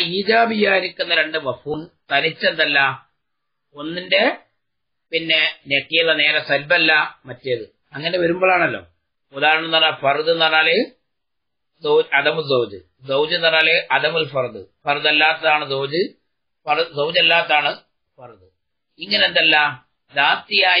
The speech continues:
ഇഫ്തിഖാറും ദാത്തിയായിരിക്കുന്ന ഹിനയും തമ്മിൽ എന്തല്ല, പരസ്പരം ഒന്നിന്റെ സൽബല്ല മറ്റേത്, മറിച്ച് രണ്ട് ഈജാബിയായ മഫ്ഹൂമാണ്.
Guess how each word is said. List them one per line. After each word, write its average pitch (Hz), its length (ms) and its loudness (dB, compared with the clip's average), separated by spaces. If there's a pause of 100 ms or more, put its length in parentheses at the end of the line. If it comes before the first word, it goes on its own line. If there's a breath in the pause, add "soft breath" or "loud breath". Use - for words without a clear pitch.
ഇഫ്തിഖാറും 139 720 -2 (600)
ദാത്തിയായിരിക്കുന്ന 160 1000 -2
ഹിനയും 151 400 -2
തമ്മിൽ 139 380 -6
എന്തല്ല, 139 280 -2 (1120)
പരസ്പരം 156 560 0 (200)
ഒന്നിന്റെ 175 480 -2
സൽബല്ല 151 640 0
മറ്റേത്, 127 480 -2 (180)
മറിച്ച് 135 380 -8
രണ്ട് 143 280 0
ഈജാബിയായ 151 720 0
മഫ്ഹൂമാണ്. 143 640 0